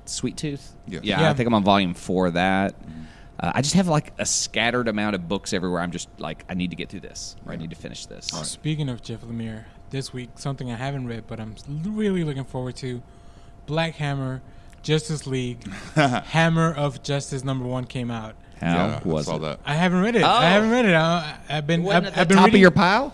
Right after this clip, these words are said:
Speaker 3: I've been reading so much War of the Realms stuff that I haven't had time to.
Speaker 1: <laughs>
Speaker 3: So last weekend it was all X twenty-three stuff, and then I've been reading War of the Realms. Then I had to read the book for Comic Book Club, um, The Girl Town.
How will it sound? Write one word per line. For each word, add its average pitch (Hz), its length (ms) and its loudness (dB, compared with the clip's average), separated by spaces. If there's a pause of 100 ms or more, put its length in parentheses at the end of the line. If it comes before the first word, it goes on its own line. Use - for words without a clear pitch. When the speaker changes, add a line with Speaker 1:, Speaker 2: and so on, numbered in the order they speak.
Speaker 3:
I've 175 120 2
been 196 140 4
reading 233 220 0
so 196 220 -2
much 190 160 -2
War 175 180 0
of 185 60 2
the 170 80 0
Realms 156 300 0
stuff 170 280 -6
that 160 140 4
I 139 40 0
haven't 165 300 2
had 165 180 0
time 156 300 -2
to. 139 380 -4
Speaker 1:
<laughs> - 60 -20 (200)
Speaker 3:
So 165 160 -2
last 185 240 2
weekend 196 260 0
it 180 40 0
was 160 160 -2
all 160 160 4
X 160 180 -4
twenty-three 147 400 -8
stuff, 131 360 -8 (500)
and 139 100 -10
then 143 140 -6
I've 139 100 -6
been 139 140 -6
reading 147 200 -6
War 143 120 -4
of 139 60 -4
the 135 60 -6
Realms. 131 300 -8
Then 156 140 -4
I 160 40 -2
had 175 160 -4
to 175 60 -6
read 147 200 -8
the 131 60 -12
book 135 280 -10
for 139 80 -12
Comic 135 280 -8
Book 127 140 -12
Club, 127 360 -8 (560)
um, 123 480 -12
The 131 60 -12
Girl 139 280 -2
Town. 131 420 -10